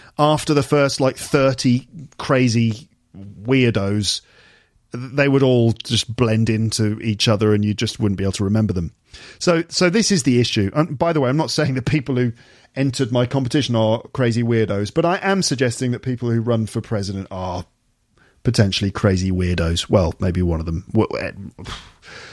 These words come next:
well, Kanye West says he wants to be pr-, uh,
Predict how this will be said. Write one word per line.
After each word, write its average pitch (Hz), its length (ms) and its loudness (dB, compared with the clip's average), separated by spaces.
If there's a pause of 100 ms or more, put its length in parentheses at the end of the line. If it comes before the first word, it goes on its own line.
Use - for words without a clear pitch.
(180)
well, 107 140 0
Kanye 120 360 0
West 123 320 -2
says 101 240 0
he 117 100 0
wants 98 200 -2
to - 60 -12
be 98 120 -4
pr-, - 280 -12
uh, 98 220 0